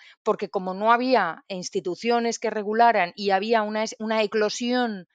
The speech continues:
de, de diferentes formas de contrato y de intercambios, etcétera, etcétera, por Euro-, por toda Europa, pues había una preocupación por qué es lo justo, qué es lo injusto, esto se, está de acuerdo y en armonía con la moral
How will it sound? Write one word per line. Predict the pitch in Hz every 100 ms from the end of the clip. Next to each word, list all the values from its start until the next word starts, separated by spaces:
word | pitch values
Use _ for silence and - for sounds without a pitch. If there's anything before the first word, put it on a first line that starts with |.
| _ _ _
de, | 196 190 180 170 170 185
de | 180 175 160
diferentes | 226 226 208 226 233 233
formas | 233 214 202
de | 196
contrato | 196 190 175 208 202 202 196 196 196 196
y | 196
de | 180
intercambios, | 170 190 208 196 196 196 185 190 196 -
etcétera, | 185 190 190 190
etcétera, | 220 196 175 175 - _ _
por | - 175
Euro-, | 156 160 220
por | - 156
toda | 190 202
Europa, | 208 220 220 240 _ _ _
pues | 208 202
había | 208 233
una | 254 254
preocupación | 254 240 226 - - 226 247 269 -
por | 226 269 - _ _ _ _
qué | - 233
es | 240
lo | 240
justo, | - 240 - 233
qué | 208
es | 190
lo | 214
injusto, | 214 269 254 - 247 285
esto | 196 - 214
se, | - -
está | 208 - 226 214
de | 220
acuerdo | 220 233 233 214 214
y | 196
en | 196
armonía | 180 196 208 202
con | 202
la | 190
moral | 185 196 214 208 202